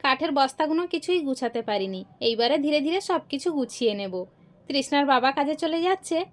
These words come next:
তৃষ্ণা ওদিকে প্যাকেটটা দিতে গিয়ে ওর মনটা ভীষণ খারাপ হয়ে যাচ্ছে। তৃষ্ণা চায় বাবা সবসময় ওর কাছে থাকুক, তার কারণটা হলো বাবার সাথে খেলা করতে পারবে,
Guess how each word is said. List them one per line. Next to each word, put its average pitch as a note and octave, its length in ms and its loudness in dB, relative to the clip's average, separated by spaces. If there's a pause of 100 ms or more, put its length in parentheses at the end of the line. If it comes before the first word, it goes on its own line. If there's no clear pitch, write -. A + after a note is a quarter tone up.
(200)
তৃষ্ণা C#4+ 380 0
ওদিকে C4 240 0 (100)
প্যাকেটটা C4+ 420 -2
দিতে B3+ 260 2
গিয়ে C#4 260 0 (120)
ওর C4 140 -2
মনটা A#3 320 -2
ভীষণ A#3 360 -2
খারাপ A3 280 -2
হয়ে G3 240 0
যাচ্ছে। F3+ 320 -6 (320)
তৃষ্ণা E4+ 420 2 (120)
চায় E4+ 200 8 (100)
বাবা D4 200 8 (120)
সবসময় E4+ 480 0
ওর F4+ 180 0
কাছে C4+ 260 6
থাকুক, D#4 380 2 (320)
তার D4+ 140 4 (100)
কারণটা D4+ 380 2
হলো F4+ 220 2
বাবার C4 360 2
সাথে E4 180 0 (120)
খেলা B3 240 0
করতে D#4+ 320 -2
পারবে, E4+ 300 2